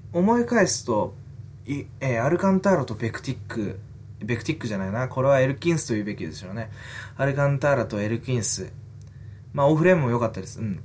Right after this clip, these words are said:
彼らのね、素晴らしいパフォーマンスを見れたので、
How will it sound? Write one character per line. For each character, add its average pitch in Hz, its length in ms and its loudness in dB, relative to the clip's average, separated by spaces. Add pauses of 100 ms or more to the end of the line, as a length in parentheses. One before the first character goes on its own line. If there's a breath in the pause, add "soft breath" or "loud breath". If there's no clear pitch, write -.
(160)
彼 175 340 4
ら 117 200 4
の 95 120 -4
ね、 107 160 -4
素 - 300 -2
晴 151 140 4
ら 151 60 2
し 147 100 -2
い 151 80 2
パ 131 100 2
フ 117 60 2
ォ - 20 0
ー 117 40 0
マ 113 80 0
ン 110 40 -2
ス 113 100 -2
を 107 40 -2
見 113 120 -2
れ 113 100 -2
た 98 120 -8
の 90 140 -10
で、 101 180 -4